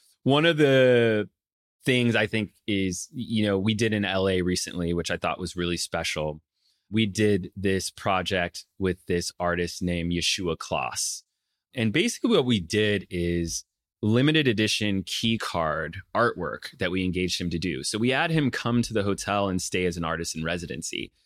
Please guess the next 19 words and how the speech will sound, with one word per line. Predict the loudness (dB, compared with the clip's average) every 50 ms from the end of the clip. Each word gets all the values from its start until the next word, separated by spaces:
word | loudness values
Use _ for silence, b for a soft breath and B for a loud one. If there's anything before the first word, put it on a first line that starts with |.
| _ _ _ _
And | 0 2
the | 2
sort | 2 2 2 2 2
of | 2 0 -4 -4
creative | -4 -4 -2 0 2 4 4 4 4 4 2 -2 -2 -4
brief | -2 2 2 2 0 0 -2
we | -2 -2
gave | 0 -2 -2 -2 -2 -2
him | -4 -6 -6 -6 -6 -8 -12 -14 _ _ _ _ _ _
was | 0 0 0 2
like, | 2 2 2 0 -2 -6 _ _ _ _ _ _ _ _ -4 0
"Think | 2 2 2 2
about | 2 2 2
this | 2 0 0 0
key | -4 -6 -4 -4 -4
card | -2 -2 -2 0 0 2 0 0 -2 -6 _ _ _ _ _ _ _ _ _ -2
and | -2 -2
think | 0 0 0 0
about | 0 0 0 0 0 2 2 2 0 -2